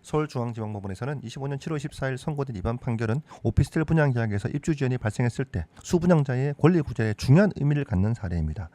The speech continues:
전국 오피스텔 및 아파트 수분양자들 중 입주 지연으로 피해를 입으신 분께서는 본 승소 사례를 참고하시어 권리 구제에 도움이 되셨으면 좋겠습니다. 본 사건의 피고 케이비 부동산 신탁 주식회사는 수탁사이며 아이엠디씨 주식회사는 시행사로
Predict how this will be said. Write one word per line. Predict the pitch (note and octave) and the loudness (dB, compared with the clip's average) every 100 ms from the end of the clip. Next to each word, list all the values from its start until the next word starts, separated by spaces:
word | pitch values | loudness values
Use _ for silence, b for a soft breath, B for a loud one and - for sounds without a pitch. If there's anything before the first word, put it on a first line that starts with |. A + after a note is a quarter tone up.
| B _ | B _
전국 | C3+ C3+ C3 | 0 0 0
오피스텔 | G#2+ - - D#3+ C#3 | -2 -4 0 2 2
및 | C3 B B | 2 B B
아파트 | - G2+ F3 - G#2 | -8 -2 -2 -2 -10
수분양자들 | - D3 D#3 B2+ A#2+ G#2+ | -10 -8 -4 -4 -2 -4
중 | A2+ C3 B B | -2 -4 B B
입주 | F#3+ - G#3+ | -8 -2 -2
지연으로 | F3 C#3 B2 F2+ F2+ | 2 4 4 2 -4
피해를 | - C3 A#2 | -2 -2 0
입으신 | A2 G#2+ G#2+ | -4 -2 2
분께서는 | G#2+ G#2 G#2 A#2+ A#2 | 2 0 0 2 0
본 | - B2 | 2 2
승소 | C3 F3+ | 2 0
사례를 | D#3 B2+ A#2+ | 0 -2 -2
참고하시어 | - G#3 F#3 G2 - F2 - - | 2 2 2 -4 -4 -10 -10 -8
권리 | A2 A2 | -6 -6
구제에 | G2 F2+ C3+ | -8 -10 -8
도움이 | C#3+ F#2+ F#2 | -8 -8 -6
되셨으면 | F2 - A#2 C#3+ | -8 -4 -4 -4
좋겠습니다. | A2 F#2+ - F2 D2 D#2 b - | -6 -8 -10 -10 -12 -14 b -4
본 | - | 0
사건의 | A#3 A3 G#3 E3+ | 0 0 -2 -2
피고 | - E3 D3+ E3 B B | -4 -10 -6 -8 B B
케이비 | - D3+ | -6 -4
부동산 | D#3 D#3 D3 | -4 -4 -4
신탁 | C3+ - A#2+ | -6 -8 -10
주식회사는 | C3 - B2+ B2+ D3+ b b | -10 -10 -6 -6 -6 b b
수탁사이며 | - - F#3+ A#2 F#2 E2+ - B B B | -6 -4 -2 -4 -4 -4 -10 B B B
아이엠디씨 | A2+ A#2 C3+ C#3 C3+ - F3+ G#3 _ | -6 -4 -4 -4 -8 -8 -10 -10 _
주식회사는 | - C#3 - A#2+ A#2 C#3+ C3 _ | -12 -12 -8 -4 -2 -4 -6 _
시행사로 | - E3+ E3+ C3+ F#2+ | -4 -2 0 -2 -4